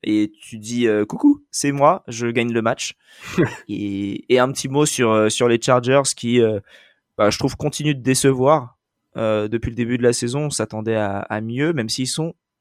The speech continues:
Speaker 1: en quatre trois. Mais je trouve qu'ils déçoivent énormément parce que leurs défaites, c'est des défaites où, genre, pourquoi vous perdez ces matchs-là, quoi ?
Speaker 2: Ouais.
Speaker 1: C'est, ça, ça perd contre les Jaguars, ça perd contre les Seahawks. Bon, ça a perdu contre les Chiefs, donc, euh,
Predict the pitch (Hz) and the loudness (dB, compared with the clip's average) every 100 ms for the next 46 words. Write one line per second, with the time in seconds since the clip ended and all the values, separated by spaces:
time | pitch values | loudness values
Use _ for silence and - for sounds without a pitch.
0 | - 123 - 143 - 104 127 - _ _ | -4 -4 2 2 2 -2 -2 -4 _ _
1 | _ _ _ 110 - 143 - 113 113 123 | _ _ _ -10 -8 -10 -10 -10 -2 -2
2 | - 139 139 127 123 123 170 _ - - | 0 2 4 4 2 0 -6 _ -20 -20
3 | _ _ 117 110 - 139 147 131 113 117 | _ _ 0 0 0 2 4 6 4 4
4 | 120 - 160 - - 120 113 113 113 131 | 2 4 2 2 -4 -4 -4 0 2 4
5 | 151 147 120 127 120 _ _ _ _ _ | 4 2 -6 -6 -8 _ _ _ _ _
6 | _ - - - - 143 131 127 117 120 | _ -4 -2 0 4 4 4 2 2 0
7 | 123 117 - 107 - - _ _ _ _ | -4 -6 -6 -8 -10 -20 _ _ _ _
8 | 110 90 107 107 - 113 107 123 123 139 | -14 -10 -8 -8 -2 -2 0 -2 0 -2
9 | - 127 127 120 123 123 139 151 139 - | -2 -8 -6 -4 -2 0 2 2 0 -6
10 | 113 123 - 127 117 - 131 143 151 - | -2 -4 -4 -10 -8 -6 -4 -2 -2 -4
11 | - - _ _ _ _ _ _ - 107 | -12 -12 _ _ _ _ _ _ -10 -4
12 | 117 110 113 120 117 117 - 101 - 95 | -2 0 0 -2 -8 -8 -10 -12 -14 -16
13 | - 98 | -16 -18